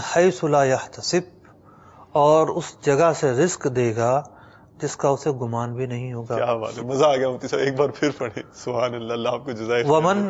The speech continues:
Speaker 1: وَمَنْ انْقَطَعَ إِلَى الدُّنْيَا، اور جس کا مآل جو ہے وہ دنیا ہو، نتیجہ، مقصد،
Speaker 2: صحیح، Objective ہی اس کا ہی ہے۔
Speaker 1: Objective جو ہے یا گول جو ہیں وہ دنیا ہو۔
Speaker 2: جی، جی۔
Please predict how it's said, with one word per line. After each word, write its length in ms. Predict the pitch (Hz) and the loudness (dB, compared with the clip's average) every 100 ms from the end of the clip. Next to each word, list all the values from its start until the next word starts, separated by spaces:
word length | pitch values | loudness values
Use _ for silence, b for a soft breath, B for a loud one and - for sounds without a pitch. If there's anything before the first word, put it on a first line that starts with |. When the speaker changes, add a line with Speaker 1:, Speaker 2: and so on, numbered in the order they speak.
| - - | -6 0
Speaker 1:
وَمَنْ 300 | 143 160 202 | 2 4 2
انْقَطَعَ 580 | 202 190 185 190 196 190 | 2 0 4 4 6 6
إِلَى 120 | 175 | 4
الدُّنْيَا، 600 | 139 139 180 190 196 196 - - _ - - B B B B B | 2 2 2 2 2 -2 -6 -20 _ -20 -20 B B B B B
اور 160 | - 139 | 2 2
جس 300 | 123 170 - - | 2 -4 -6 -16
کا 260 | - 190 185 | 2 4 4
مآل 580 | 160 147 131 147 185 175 | 4 2 4 6 4 4
جو 160 | 160 | 4
ہے 60 | 165 | 4
وہ 100 | 180 | 2
دنیا 380 | 151 170 170 123 | 0 -2 0 0
ہو، 180 | 98 98 - - _ _ - - - | -2 -10 -16 -20 _ _ -20 -20 -18
نتیجہ، 500 | 127 139 139 135 123 113 | -4 -2 0 2 2 0
مقصد، 680 | - - 151 - - - | -10 -6 -4 -4 -8 -16
Speaker 2:
صحیح، 300 | - 113 117 110 - - - | -6 -6 -6 -12 -18 -4 0
Objective 460 | 131 120 - 185 | 2 0 2 4
ہی 100 | 170 | 6
اس 120 | 147 | 4
کا 60 | - | 2
ہی 40 | |
ہے۔ 60 | 120 | 2
Speaker 1:
Objective 420 | 156 147 - 151 | 2 0 0 2
جو 160 | 135 127 | 2 2
ہے 200 | 127 123 | 2 2
یا 100 | 123 123 | -2 2
گول 280 | 147 160 160 | 4 4 2
جو 220 | 127 127 | 0 -2
ہیں 140 | 127 131 | -2 -4
وہ 100 | 131 | -2
دنیا 320 | 170 190 139 | 0 2 2
ہو۔ 180 | 110 107 - | -2 -6 -12
Speaker 2:
جی، 240 | 113 123 | -6 -4
جی۔ 160 | 104 | -6